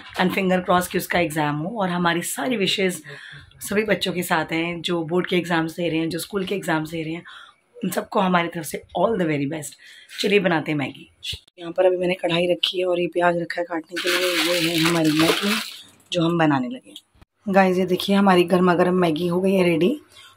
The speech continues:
और मैगी मैंने हल्की सी ना सूपी रखी है, ताकि बिल्कुल सूख कर पापड़ सी ना हो जाए।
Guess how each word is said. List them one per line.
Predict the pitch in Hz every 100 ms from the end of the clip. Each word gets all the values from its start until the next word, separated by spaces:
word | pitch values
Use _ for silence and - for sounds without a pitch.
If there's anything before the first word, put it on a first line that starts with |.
| _ -
और |
मैगी | 196 180 175
मैंने | 190 190
हल्की | 180 180 196
सी | 185
ना | 202
सूपी | 233 196 196
रखी | 185 170 202
है, |
ताकि | 202 185
बिल्कुल | 185 185 202
सूख | - - - 185 -
कर | 196
पापड़ | 185 165 170
सी | 160 185
ना | 175
हो |
जाए। | 151 151